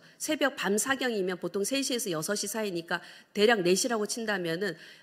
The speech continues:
어, 저물 시간이 네 시 경이거든요. 그러면 열두 시간을 기도하셨다라는 거예요. 그래서 초대교회 그 아비들은요, 예수님을 따라서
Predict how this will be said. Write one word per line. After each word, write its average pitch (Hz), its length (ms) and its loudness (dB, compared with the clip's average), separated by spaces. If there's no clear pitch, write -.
어, 180 160 0
저물 226 340 6
시간이 214 380 2
네 180 140 8
시 208 120 0
경이거든요. 160 640 -2
그러면 262 360 4
열두 202 320 4
시간을 180 400 0
기도하셨다라는 170 760 -6
거예요. 147 240 -16
그래서 254 220 0
초대교회 196 1400 2
그 175 280 -4
아비들은요, 180 720 -2
예수님을 247 500 6
따라서 185 420 -2